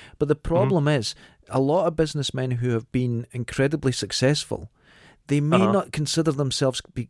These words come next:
Speaker 1: creative, but they've been creative within business, and that's
Speaker 2: Ah,
Speaker 1: what's
Speaker 2: yeah.
Speaker 1: got
Speaker 2: Yeah,
Speaker 1: them
Speaker 2: yeah,
Speaker 1: forward.
Speaker 2: yeah, yeah,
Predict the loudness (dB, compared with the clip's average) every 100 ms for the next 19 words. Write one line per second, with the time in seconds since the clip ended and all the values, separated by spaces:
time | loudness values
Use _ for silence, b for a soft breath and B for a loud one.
0 | -12 -4 0 2 0 -2 -2 -2 0 0
1 | 0 -2 0 2 0 0 0 0 -2 0
2 | 0 0 -4 -4 -8 -10 B B -4 2
3 | 4 4 4 4 2 4 4 6 4 4
4 | 4 4 4 2